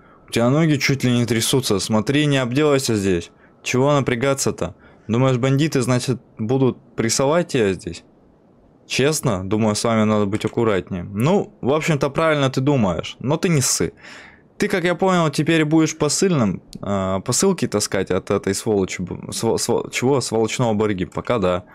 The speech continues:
Ну, понятно. Я тут это, бригаду собираю на одно дело.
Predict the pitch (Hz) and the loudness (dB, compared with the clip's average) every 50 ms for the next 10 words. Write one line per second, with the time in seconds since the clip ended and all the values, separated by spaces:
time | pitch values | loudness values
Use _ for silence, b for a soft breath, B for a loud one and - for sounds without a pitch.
0 | B B B B B B B B B B B B - 110 113 113 135 127 127 123 | B B B B B B B B B B B B -2 -2 0 0 0 0 0 0
1 | 113 101 - - 80 76 - B B B B B B B - 123 139 135 170 160 | 0 -2 -4 -6 -10 -12 -12 B B B B B B B -2 0 0 2 0 0
2 | - 180 151 131 92 98 110 101 98 123 143 151 185 202 190 170 143 113 90 - | 0 0 0 -2 -4 -4 -6 -2 -2 0 0 2 2 2 2 2 2 2 0 -2
3 | - - _ _ _ - - - - 113 107 127 123 131 123 113 107 104 104 98 | -6 -16 _ _ _ -14 -8 -4 -2 0 0 2 2 2 2 2 2 0 0 0
4 | 101 117 113 110 117 117 107 98 87 82 85 | 0 -2 0 2 2 2 2 2 0 -2 -4